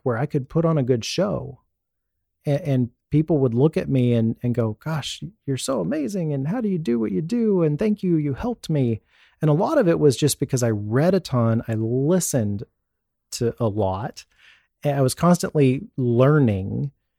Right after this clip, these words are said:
and I could sort of categorize and pull that information at will. I was sort of like a librarian, <laughs> and I could grab the info and regurgi-,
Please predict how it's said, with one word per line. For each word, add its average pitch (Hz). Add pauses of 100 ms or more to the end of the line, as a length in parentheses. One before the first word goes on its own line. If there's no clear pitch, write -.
(480)
and 139
I 147
could 156
sort 190
of 170
categorize 151
and 120
pull 156
that 139
information 123
at 143
will. 143
I 143
was 117
sort 143
of -
like 135
a 120
librarian, 110 (300)
<laughs> -
and 175 (300)
I 165
could 151
grab 160
the 147
info 156
and 120
regurgi-, 156